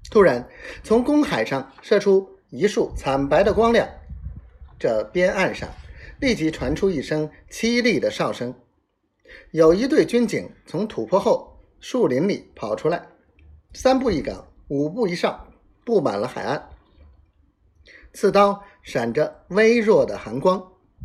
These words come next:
从公海上又射出一道探照灯光，从一栋屋里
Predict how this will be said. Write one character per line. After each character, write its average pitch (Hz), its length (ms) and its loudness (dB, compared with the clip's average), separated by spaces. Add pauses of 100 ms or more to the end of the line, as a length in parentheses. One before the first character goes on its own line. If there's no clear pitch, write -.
(760)
从 247 260 2 (100)
公 262 220 4
海 123 200 0
上 151 380 -4
又 240 240 6
射 160 240 4
出 147 260 -4 (540)
一 131 140 -8
道 - 500 -2
探 151 260 -2
照 139 160 -2
灯 156 160 -4
光， 175 240 2 (760)
从 208 340 -2
一 170 160 -8
栋 214 240 0
屋 226 240 -2
里 - 320 -4